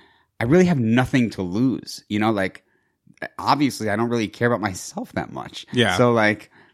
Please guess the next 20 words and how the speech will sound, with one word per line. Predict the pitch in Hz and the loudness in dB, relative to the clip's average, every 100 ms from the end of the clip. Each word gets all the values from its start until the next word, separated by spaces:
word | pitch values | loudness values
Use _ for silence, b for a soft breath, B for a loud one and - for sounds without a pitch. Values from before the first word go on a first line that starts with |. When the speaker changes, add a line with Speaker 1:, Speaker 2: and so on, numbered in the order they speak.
| _ - | _ 0
Speaker 1:
you | 131 | 2
know, | 120 120 110 107 95 | 6 4 2 -2 -6
well, | 120 127 - | -4 -4 -2
eh, | 113 92 104 - | -2 0 -4 -4
of | 101 | -8
course | - 165 170 | 0 0 4
I'm | 143 | 4
gonna | 123 | 4
try | 104 127 | 2 2
and | 110 | 2
defend | 101 117 117 | 0 0 0
somebody | - 113 104 82 | 0 0 2 2
else | 104 107 - - | 0 -2 -4 -2
or | 101 | -2
defend | 92 113 | 0 0
what | 113 | 2
I | 98 | 0
think | 95 107 | 0 -2
is | 95 | -2
right | 90 101 101 98 | 0 2 4 2